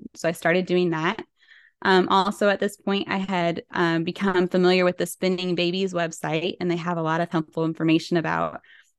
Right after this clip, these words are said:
um, how to help your body move and open in a way that will help your baby come down and through your pelvis.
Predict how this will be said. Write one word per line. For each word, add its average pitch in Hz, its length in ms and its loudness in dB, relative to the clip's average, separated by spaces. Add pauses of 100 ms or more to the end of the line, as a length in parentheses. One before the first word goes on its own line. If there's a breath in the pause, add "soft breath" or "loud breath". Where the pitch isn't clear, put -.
(140)
um, 175 420 4 (240)
how 254 200 0
to 277 260 2 (160)
help 190 320 -2
your 214 100 2
body 190 240 2
move 185 420 -2
and 170 500 -2 (100)
open 214 320 2
in 208 100 4
a 190 80 2
way 165 480 0
that 170 260 -2
will 170 120 -2
help 175 320 -2
your 170 220 2
baby 165 260 -2
come 175 300 0
down 160 520 0
and 175 120 -6
through 165 120 -4
your 160 80 0
pelvis. 160 420 -4